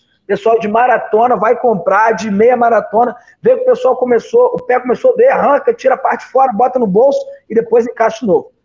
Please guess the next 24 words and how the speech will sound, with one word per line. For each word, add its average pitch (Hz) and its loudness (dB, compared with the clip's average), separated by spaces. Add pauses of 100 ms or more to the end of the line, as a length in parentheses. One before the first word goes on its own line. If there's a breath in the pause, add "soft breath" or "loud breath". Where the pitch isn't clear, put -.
(280)
Mas, 240 0
então, 226 -2
poderia 240 2
cortar. 247 -2
Teve 247 -2
um 175 -8
dia 233 0
que - -2
eu 208 -2
corri 190 -2 (180)
só 226 -2
com 233 -4
meia, 220 2
só 247 0
com 240 -2
a - -12
paunilha 196 0
dentro 208 -4
da 170 0
meia, 220 2
depois 208 -2
só 233 0
de - -10
chinelo, 196 -2